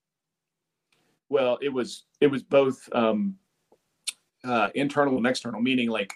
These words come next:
I realized it. Um, I didn't wanna, I didn't even wanna really, like, acknowledge it because, wait a second, like, I'm,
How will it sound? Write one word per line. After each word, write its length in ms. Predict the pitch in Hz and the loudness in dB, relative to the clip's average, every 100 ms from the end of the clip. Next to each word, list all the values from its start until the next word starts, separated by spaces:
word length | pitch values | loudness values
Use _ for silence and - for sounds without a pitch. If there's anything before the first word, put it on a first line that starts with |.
| _ - | _ 0
I 120 | 143 | 2
realized 460 | - 107 101 - 123 | 2 0 -4 0 2
it. 220 | 127 _ _ _ _ _ _ - | 2 _ _ _ _ _ _ -4
Um, 380 | 110 107 104 - | -2 0 -2 -4
I 100 | 127 | -2
didn't 180 | 160 131 | 0 0
wanna, 260 | 120 113 104 _ - | -2 -4 -8 _ -4
I 80 | 139 | 0
didn't 180 | 143 | 2
even 120 | 117 117 | 2 2
wanna 200 | 117 101 _ _ _ - | 2 -2 _ _ _ -2
really, 280 | 127 120 | 2 2
like, 220 | 107 101 107 | 2 -2 -4
acknowledge 460 | 104 113 151 - | -4 -2 0 -2
it 100 | 107 | -4
because, 540 | 107 - 120 - - - _ _ _ - | -4 0 0 0 -6 -8 _ _ _ 2
wait 140 | 151 | 4
a 40 | 175 | 4
second, 360 | - - 107 - | 0 -2 -4 -4
like, 180 | 117 | 0
I'm, 300 | 120 120 110 | 2 2 0